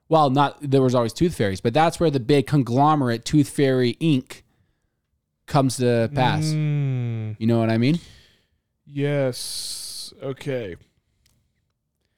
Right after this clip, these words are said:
Speaker 2: So this is interesting. So the Tooth Fairy was created,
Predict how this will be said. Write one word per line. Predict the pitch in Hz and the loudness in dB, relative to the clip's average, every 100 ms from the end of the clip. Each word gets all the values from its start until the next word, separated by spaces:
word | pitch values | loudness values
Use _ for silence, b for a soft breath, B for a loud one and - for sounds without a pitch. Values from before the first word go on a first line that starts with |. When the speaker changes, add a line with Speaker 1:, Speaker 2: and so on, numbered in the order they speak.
| _ _ _ _ _ | _ _ _ _ _
Speaker 2:
So | _ 165 | _ -6
this | 175 | -4
is | 170 | -2
interesting. | 151 139 - 143 143 135 - _ _ _ | -2 -4 -4 -4 -4 -6 -10 _ _ _
So | 170 | 0
the | 170 | 0
Tooth | - 190 240 | 0 0 0
Fairy | - - 170 180 151 135 131 135 | -2 0 4 4 4 2 0 -2
was | 131 143 | -2 -4
created, | - 151 147 151 156 156 151 | -4 -2 0 2 2 2 0